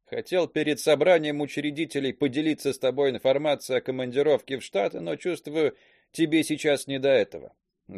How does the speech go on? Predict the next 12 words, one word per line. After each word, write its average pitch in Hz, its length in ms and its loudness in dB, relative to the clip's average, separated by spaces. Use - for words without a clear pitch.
Пойду 143 340 0
в - 40 -20
переговорную 185 800 -2
комнату, 151 480 0
чтобы 123 320 -2
тут 180 240 -2
не 127 100 -8
мешать, 107 460 -8
и 190 140 -2
займусь 202 500 2
прочисткой 185 760 -4
засоров 143 720 2